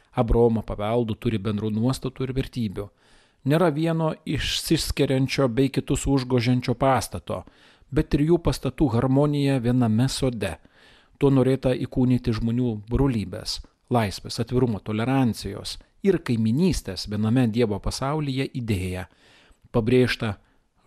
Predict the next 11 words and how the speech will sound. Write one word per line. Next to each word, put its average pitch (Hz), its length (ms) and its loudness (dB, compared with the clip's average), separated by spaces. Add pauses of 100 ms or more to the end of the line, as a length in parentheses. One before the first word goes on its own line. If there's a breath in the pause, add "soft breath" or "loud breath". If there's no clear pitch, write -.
popiežiaus 123 560 2
ir 98 100 -2
didžiojo 107 400 0
imamo 104 400 0
dokumente, 95 640 -2 (400 soft breath)
priešinga 165 560 2
minčiai, 147 400 2
jog 139 320 2
religinės 135 480 2
bendruomenės 127 640 2
pasmerktos 117 800 -4